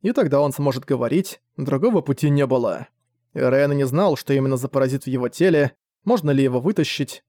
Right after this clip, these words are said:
но у героев были необычные силы. Там должны быть святые, что обладали невероятными силами. Райна верил, что их силы позволят убрать паразита и помочь ему.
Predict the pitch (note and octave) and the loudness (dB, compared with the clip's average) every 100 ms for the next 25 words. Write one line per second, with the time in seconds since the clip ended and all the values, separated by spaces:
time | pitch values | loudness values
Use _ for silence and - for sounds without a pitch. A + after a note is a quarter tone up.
0 | _ C#3+ F3 D3+ A#3 B3+ B2+ G#3+ D#3+ C#3+ | _ -2 -2 0 2 0 0 0 2 2
1 | C3+ D#3+ - C#3 C3 - F3+ B2 F#2 - | 0 -2 -2 -2 -2 0 0 0 -4 -12
2 | _ _ _ _ C4+ G#3 D3 C3 C#3 B2+ | _ _ _ _ -2 2 2 2 0 -2
3 | - B2+ B2 F3+ G3 C3+ D3 C3+ C3 C3 | -6 -10 -4 0 0 0 -2 0 0 2
4 | E3 A#3+ B3+ C#3+ B2+ D3+ C#3+ C3 D#3+ C#3 | 2 4 2 2 2 2 0 0 0 2
5 | B2+ G#2+ G2 - _ _ _ _ - B2 | 0 -2 -12 -14 _ _ _ _ -6 -2
6 | B2 C#3+ C#3+ B2+ C#3 E3+ C#3+ - C3 C3 | 2 2 2 0 2 0 0 -2 -2 -2
7 | - G#3+ F3 C#3 C3 F3 D3+ C3+ D3 - | -4 0 0 0 0 0 0 0 -2 -2
8 | C#3 C3 C#3 F#3+ D3+ C#3+ F3+ - - B2+ | -2 0 0 0 0 2 0 -2 -2 -2
9 | A#2+ - | -2 -6